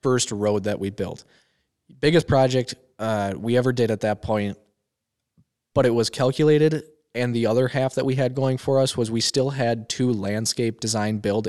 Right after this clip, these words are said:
install crews going at the same time. So I knew worst case scenario, this project makes zero money and burns up two months of our time or even loses a little bit of money.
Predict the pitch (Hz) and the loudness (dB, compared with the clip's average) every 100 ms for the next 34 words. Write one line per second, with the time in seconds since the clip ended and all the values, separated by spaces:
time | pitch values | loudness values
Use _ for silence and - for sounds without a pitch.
0 | - 98 110 120 117 - 135 135 131 131 | -4 -6 -4 -2 -2 0 2 2 0 -2
1 | 131 131 135 135 135 131 135 139 151 _ | -2 -4 -2 -2 -2 -4 -4 -4 -6 _
2 | _ _ _ - - 127 - 120 135 135 | _ _ _ -4 0 2 2 0 2 2
3 | 123 127 131 - _ _ _ - 110 131 | 2 0 -2 -8 _ _ _ -12 2 2
4 | - - 147 135 123 127 120 117 - 123 | 2 2 0 0 0 2 2 0 0 0
5 | 117 117 117 113 110 113 113 120 120 110 | 0 -2 -4 -6 -4 -2 0 0 2 0
6 | 110 110 - 107 110 110 107 107 104 _ | -2 -4 -4 -4 -2 -2 -2 -2 -4 _
7 | - 131 117 110 120 107 - 101 104 104 | -6 -4 -2 -4 -4 -4 -4 -4 -4 -2
8 | 110 135 120 95 123 127 143 147 147 147 | 0 0 0 0 2 2 2 2 2 2
9 | 143 139 147 | 0 0 -2